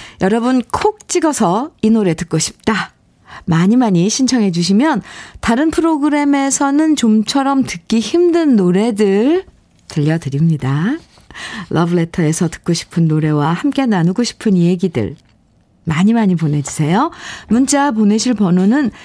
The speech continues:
샵 일공육일이고요. 짧은 문자 오십 원, 긴 문자는 백 원의 정보 이용료가 있어요. 모바일 앱 라디오 콩으로 보내주시면 무료고요. <laughs> 네,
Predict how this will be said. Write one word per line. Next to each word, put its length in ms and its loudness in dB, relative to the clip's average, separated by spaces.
샵 320 -2
일공육일이고요. 1200 0
짧은 300 0
문자 340 2
오십 260 -4
원, 140 -2
긴 220 0
문자는 580 2
백 200 0
원의 320 2
정보 340 2
이용료가 580 2
있어요. 600 -2
모바일 540 0
앱 240 -2
라디오 340 -2
콩으로 480 0
보내주시면 800 -2
무료고요. 600 -2
<laughs> 960 -6
네, 320 0